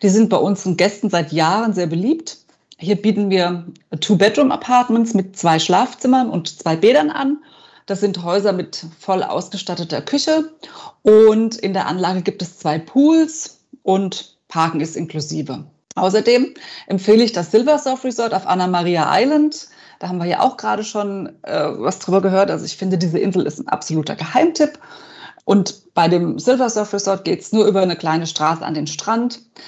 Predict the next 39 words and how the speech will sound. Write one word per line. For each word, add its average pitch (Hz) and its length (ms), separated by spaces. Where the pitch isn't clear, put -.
Das 175 120
ist - 120
ein 185 160
kleines, 220 560
günstiges 196 480
Resort, 165 460
bei 170 80
dem 165 460
Frühstück 196 420
inklusive 226 500
ist - 500
und 175 460
Parkgebühren 160 500
fallen 147 320
auch 151 220
nicht 160 240
an. 139 240
Ähm, 180 340
auf - 160
den 175 140
Keys 320 500
finde 220 280
ich 214 60
das - 200
Truman 277 440
Hotel 226 300
Key 185 220
West 185 300
super. 269 480
Das 185 140
ist 208 200
einer 185 240
unserer 190 220
Bestseller. 262 680
Das 214 180
ist, - 340
ähm, 180 280
neu 165 180
renoviert. 170 640